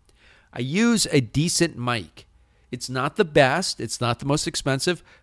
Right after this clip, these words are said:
but it is a workhorse, and it provides decent enough sound quality for what I want to do. And occasionally, I will do video. So if you've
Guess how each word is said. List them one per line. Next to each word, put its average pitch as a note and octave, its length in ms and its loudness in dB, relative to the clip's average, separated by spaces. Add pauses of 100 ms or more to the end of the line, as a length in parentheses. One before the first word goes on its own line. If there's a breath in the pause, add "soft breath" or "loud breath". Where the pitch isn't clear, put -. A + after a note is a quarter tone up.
(120)
but B2 120 0
it A#2+ 120 0
is A#2 160 0
a - 20 0
workhorse, F3 800 -2 (180)
and B2+ 140 -4
it C3+ 120 -8
provides B2+ 680 -2 (360 soft breath)
decent F3+ 440 0
enough D3 320 2
sound C3+ 380 0
quality G#2+ 420 -2
for G#2 180 -6
what G#2 200 -2
I G2+ 100 -2
want G2 240 -6
to F#2+ 60 -6
do. B2+ 320 0 (440 soft breath)
And B2+ 120 -8
occasionally, D3 840 -2 (1120)
I B2+ 140 2
will C3+ 160 2
do D3+ 220 4
video. C#3+ 500 2
So A2+ 300 -2
if G#2+ 100 -6
you've A2+ 300 -4